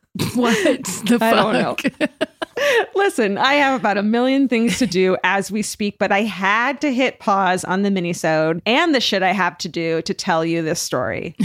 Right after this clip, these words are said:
Speaker 2: <laughs> Buckle up.
Speaker 1: Nice.
Speaker 2: My dad was a clockmaker, which means he didn't make clocks, he fixed them.
Speaker 1: Mm.
Speaker 2: Huh, interesting.
Speaker 1: Huh.
Speaker 2: Also known as a horologist. He was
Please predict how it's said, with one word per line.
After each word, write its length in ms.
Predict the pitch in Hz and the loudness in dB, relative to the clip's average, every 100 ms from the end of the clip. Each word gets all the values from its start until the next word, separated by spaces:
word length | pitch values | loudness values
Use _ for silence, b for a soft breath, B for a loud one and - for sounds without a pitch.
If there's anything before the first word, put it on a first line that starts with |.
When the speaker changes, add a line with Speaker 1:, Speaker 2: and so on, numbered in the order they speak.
| 180 | -2
Speaker 2:
<laughs> 200 | 170 - | -6 -2
Buckle 380 | 160 - 165 - | -4 -2 -4 -4
up. 280 | 95 - _ - | -6 -10 _ -8
Speaker 1:
Nice. 460 | 202 175 160 170 - _ _ - | -4 -2 -4 -6 -12 _ _ -8
Speaker 2:
My 140 | 220 240 | -2 0
dad 160 | 269 | 0
was 100 | 285 | 0
a 60 | 254 | -4
clockmaker, 720 | - 339 403 202 180 143 123 | -2 -2 -2 -4 -4 -6 -6
which 240 | 123 196 226 | -6 -4 -2
means 180 | 220 | -2
he 100 | 214 | -2
didn't 360 | 226 302 453 - | -2 -2 -2 -4
make 280 | 202 277 294 | -2 -2 -2
clocks, 520 | - - 143 - - | -6 -2 -2 -4 -10
he 200 | - 214 | -6 -8
fixed 540 | 190 - 440 - - | -6 -6 -6 -8 -8
them. 380 | - 131 - 160 - _ - | -6 -6 -8 -14 -16 _ -4
Speaker 1:
Mm. 220 | 220 180 | -2 -2
Speaker 2:
Huh, 120 | - - _ _ | -6 -10 _ _
interesting. 440 | 320 320 - - - _ _ B B | -12 -12 -14 -18 -20 _ _ B B
Speaker 1:
Huh. 200 | B 262 160 | B -2 0
Speaker 2:
Also 360 | 233 - 370 | 0 0 2
known 360 | 320 190 180 220 | 2 2 2 0
as 260 | 180 180 214 | 0 0 -2
a 120 | 180 | -4
horologist. 1200 | - - 220 226 359 370 190 - - - - - - _ b b b | -8 -6 0 2 2 0 -2 -8 -12 -12 -14 -14 -18 _ b b b
He 180 | - 269 | -2 0
was 160 | 247 | 0